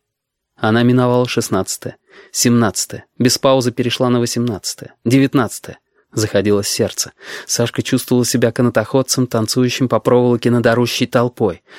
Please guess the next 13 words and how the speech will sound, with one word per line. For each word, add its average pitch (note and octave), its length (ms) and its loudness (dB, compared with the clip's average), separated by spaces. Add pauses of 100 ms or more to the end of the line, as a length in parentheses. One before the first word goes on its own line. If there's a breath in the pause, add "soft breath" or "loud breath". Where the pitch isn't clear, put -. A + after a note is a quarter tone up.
(120)
Она A#2+ 240 2
почти C3+ 300 -2
слышала C3+ 520 2
восторженные C3 720 0
вопли, C3 460 -6
хотя G2+ 240 -2
на G2+ 100 0
самом-то A#2+ 400 0
деле G#2 240 0
в - 80 -6
комнате A#2 380 0
было A#2 200 0
тихо. - 380 -4